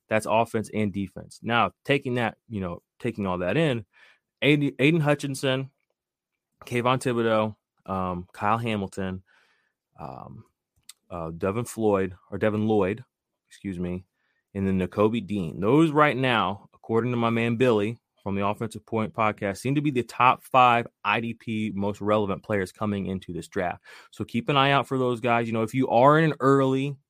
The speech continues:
you know, rookie draft and you just need names, you know, and you wanna get somebody top of the first or mid, mid, mid, you know, or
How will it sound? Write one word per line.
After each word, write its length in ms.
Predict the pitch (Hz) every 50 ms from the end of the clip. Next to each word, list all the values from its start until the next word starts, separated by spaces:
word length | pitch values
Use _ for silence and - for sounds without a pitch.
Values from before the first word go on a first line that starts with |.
| _ _ -
you 100 | 107 107
know, 120 | 110 110
rookie 360 | 107 104 110 120 123 - 123
draft 460 | 117 104 117 113 113 123 127 - - _
and 160 | - 107 107 107
you 80 | 110
just 220 | 104 113 110 - 113
need 200 | 110 117 123 117
names, 640 | 107 101 98 101 110 123 143 160 170 - - - _ _ _ _ _ _ _ _ _ _ _ -
you 120 | 107 101
know, 180 | 104 107 113 117
and 80 | 110
you 80 | 107 101
wanna 180 | 107 107 104
get 160 | 98 101 107 -
somebody 300 | - 113 104 104 107 104
top 260 | - 110 104 104 -
of 60 | 107
the 60 | 107
first 500 | - - - 110 110 113 117 117 - -
or 80 | 107 98
mid, 260 | 98 104 104 101 - -
mid, 260 | 107 113 110 104 87
mid, 160 | 98 107 104 107
you 60 | 98
know, 100 | 95 - -
or 140 | 98 98